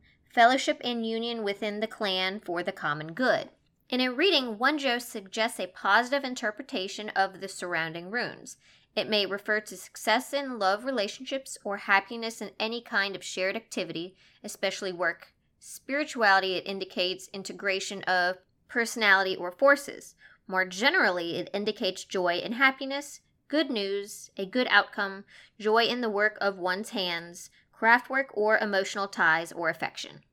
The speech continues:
In the book A Little Bit of Runes, it says the upright meanings of Wonjo is personal happiness, joy, developing personal interest,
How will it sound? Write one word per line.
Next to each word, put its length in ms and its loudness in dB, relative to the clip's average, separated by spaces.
In 140 0
the 80 -2
book 260 4
A 80 0
Little 220 -2
Bit 120 -2
of 200 -8
Runes, 600 -8
it 160 -8
says 460 -2
the 460 -6
upright 580 2
meanings 500 -6
of 260 -2
Wonjo 480 -6
is 300 -8
personal 480 -8
happiness, 640 -2
joy, 480 0
developing 520 4
personal 480 -6
interest, 600 -8